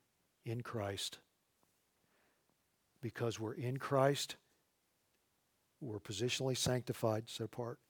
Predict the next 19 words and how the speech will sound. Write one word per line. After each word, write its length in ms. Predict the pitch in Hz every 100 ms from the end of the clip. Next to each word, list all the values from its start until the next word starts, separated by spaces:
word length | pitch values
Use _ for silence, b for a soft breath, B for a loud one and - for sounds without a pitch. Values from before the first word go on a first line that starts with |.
| b b b b -
but 140 | 113
in 120 | 107
practice, 720 | - 120 120 - 127 - - - _ _ _ _ _ _ _ _
that's 320 | 123 101 101 -
where 140 | 107
we 140 | 101
have 180 | 90 90
issues. 460 | 87 - 87 - - _ _ _ _ _ _ _ _ _ _ _ _ _ _ _ _ _ _ _ -
And 160 | 98
evidences 600 | 110 147 139 131 147 120
of 120 | 113
one's 280 | 107 117 123
salvation, 720 | - 127 113 107 117 - 120
as 200 | 151 123
Charles 320 | - 143 131 117
Spurgeon 420 | - 131 123 117
says, 420 | - 127 117 - B B B B B B _ -
is 200 | 160 110
holiness, 640 | - 135 151 156 156